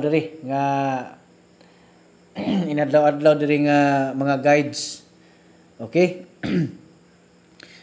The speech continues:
So, katong uban diha nga wala pa nato nabasa ang ilahang mga birthday coding, basig natabunan siguro mo, mga idol, no? Basig natabunan mo sa uban.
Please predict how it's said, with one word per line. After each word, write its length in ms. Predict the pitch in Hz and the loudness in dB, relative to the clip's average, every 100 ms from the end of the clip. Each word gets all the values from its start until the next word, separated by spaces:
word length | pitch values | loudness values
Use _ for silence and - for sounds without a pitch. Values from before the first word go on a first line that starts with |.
| _ _ _ _ _ | _ _ _ _ _
So, 240 | - 151 147 | -4 0 4
katong 320 | 175 226 226 | 4 4 6
uban 160 | 208 | 6
diha 240 | 202 196 180 | 6 4 4
nga 320 | 170 165 165 | 4 6 6
wala 320 | 156 170 165 | 6 6 4
pa 80 | 160 | 4
nato 240 | 156 160 | 4 2
nabasa 560 | 156 143 147 147 147 139 | 0 4 4 4 2 2
ang 160 | 143 143 | 2 0
ilahang 240 | 143 143 | 2 0
mga 320 | 143 139 135 | 0 0 0
birthday 320 | 135 139 143 | 0 -4 -4
coding, 480 | 139 151 147 147 156 | -2 0 2 0 0
basig 240 | 143 175 165 | -2 -2 -2
natabunan 480 | 165 160 170 170 | 0 2 2 2
siguro 320 | 160 151 156 151 | 0 0 2 2
mo, 160 | 151 | 2
mga 240 | 147 147 151 | 0 0 0
idol, 240 | 147 160 139 | 2 2 2
no? 240 | 180 - - - _ _ _ _ _ _ - | -2 -6 -20 -20 _ _ _ _ _ _ -14
Basig 160 | 120 147 | -8 -4
natabunan 480 | 147 147 156 165 165 | 0 0 2 2 2
mo 80 | 160 | 2
sa 160 | 156 147 | 0 2
uban. 400 | 156 156 131 | 4 4 0